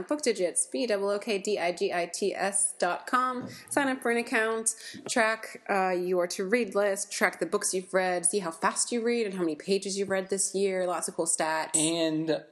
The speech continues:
Speaker 2: uh, shit, this month is ending, like, right now. Oh, shit, I gotta go pick someone who run the raffle, like,
Speaker 1: And there's
Speaker 2: right
Speaker 1: a
Speaker 2: now.
Speaker 1: raffle, like, right now.
Speaker 2: Okay, I'm gonna go and pick that person.
Speaker 1: There's a monthly raffle. Why don't we announce it live?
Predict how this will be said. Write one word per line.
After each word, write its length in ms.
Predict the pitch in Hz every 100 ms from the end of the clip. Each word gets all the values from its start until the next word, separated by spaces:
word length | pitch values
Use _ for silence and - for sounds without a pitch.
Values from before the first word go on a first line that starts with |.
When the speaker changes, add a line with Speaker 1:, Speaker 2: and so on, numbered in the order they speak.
| -
Speaker 2:
uh, 340 | 147 139 139
shit, 480 | - - 196 135 - -
this 220 | 156 156
month 260 | 165 156 151
is 140 | 131 143
ending, 280 | 151 143
like, 220 | 127 120 120 220
right 240 | 135 120
now. 540 | 123 127 107 - - - _ _
Oh, 60 | 170
shit, 280 | - - -
I 80 | 170
gotta 140 | 220
go 100 | 202
pick 220 | - 175
someone 260 | - 180 160
who 140 | 147 -
run 220 | 165 160
the 100 | 156
raffle, 480 | 131 131 190 - 127
like, 100 | 113
Speaker 1:
And 140 | 214 220
there's 240 | 214 214
Speaker 2:
right 80 | 214
Speaker 1:
a 20 |
Speaker 2:
now. 100 | 208 214 254 277
Speaker 1:
raffle, 340 | 277 262 285 277
like, 300 | 247 247 -
right 560 | 196 208 202 208 214 -
now. 400 | 202 185 165 160
Speaker 2:
Okay, 200 | 143 120
I'm 220 | 107 143
gonna 120 | 156 151
go 260 | 143 135
and 200 | 131 123
pick 180 | 123 127
that 180 | 117 -
person. 200 | 101 220
Speaker 1:
There's 120 | 208 208
a 60 |
monthly 600 | 202 214 233 262 - 226
raffle. 580 | 196 180 185 - 180 180
Why 100 | 196
don't 100 | 285
we 100 | 277
announce 260 | 247 240 240
it 80 |
live? 600 | 180 143 131 98 - -